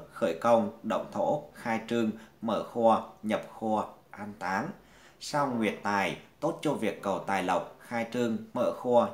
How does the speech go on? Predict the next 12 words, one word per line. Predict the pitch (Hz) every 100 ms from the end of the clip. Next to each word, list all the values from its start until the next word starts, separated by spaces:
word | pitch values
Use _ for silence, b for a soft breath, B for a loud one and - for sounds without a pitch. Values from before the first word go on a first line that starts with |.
| -
nhập | 113 -
kho, | - 120 113 220 -
xuất | - 160 139
hành, | 120 87 73 -
di | 104 117 107
chuyển, | 107 90 139 - -
giao | 120 117
dịch, | - 87 B B B
mua | 120 117
bán, | 98 95 123 B B _
ký | 120 147 -
kết | 143